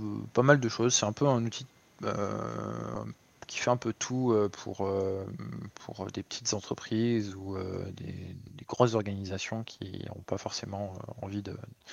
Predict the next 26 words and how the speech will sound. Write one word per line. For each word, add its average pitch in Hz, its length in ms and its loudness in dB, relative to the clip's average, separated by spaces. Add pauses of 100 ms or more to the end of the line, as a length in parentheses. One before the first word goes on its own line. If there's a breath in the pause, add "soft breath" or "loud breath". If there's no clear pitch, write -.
(920 loud breath)
de 92 180 -8
s'embêter 98 480 -2
avec, 90 300 -2
euh, 101 40 -2 (100)
X - 240 -4
logiciels. 95 600 2 (880)
Et, 110 220 6
euh, 104 460 4
du 104 180 -8
coup, - 80 0
la 135 100 12
personne - 360 2
a 98 60 -4
trouvé, 120 380 2
euh, 104 160 0
un - 1000 -12
petit - 180 2
R - 80 6
C - 120 0
E - 20 0
sympa. 120 560 8
Alors, 107 480 6
euh, 107 260 2
il 107 200 0
faut, 123 360 6
euh, 110 200 8